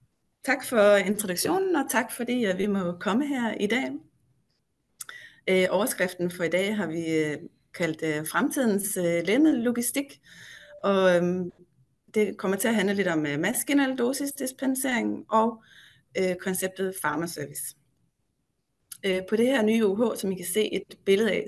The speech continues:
som er ved at blive opført, øh, kommer der ikke til at være medicinrum, øhm, på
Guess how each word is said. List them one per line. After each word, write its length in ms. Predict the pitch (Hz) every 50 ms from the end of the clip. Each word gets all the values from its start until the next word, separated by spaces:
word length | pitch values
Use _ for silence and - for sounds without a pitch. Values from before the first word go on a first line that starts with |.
| -
som 120 | - 175 165
er 100 | 160 160
ved 140 | 160 180
at 180 | 175 165 175 170
blive 300 | - 170 170 160 156 - - _
opført, 520 | - 220 226 - - - 302 262 202 - - - - - - - - - - - - _ 190
øh, 320 | 196 185 185 175 170 165 -
kommer 260 | - 214 190 190 170
der 200 | 160 170 175 175 - -
ikke 200 | 233 254 269 262 -
til 80 | 254
at 120 | 208 175 170
være 300 | 170 170 165 165 165 165 - - _ - - - _ -
medicinrum, 720 | 175 180 175 175 - 247 226 196 - 190 190 185 190 - - _ -
øhm, 680 | 165 165 160 160 156 156 151 147 147 151 151 156 156 156
på 340 | - - 160 147 143 147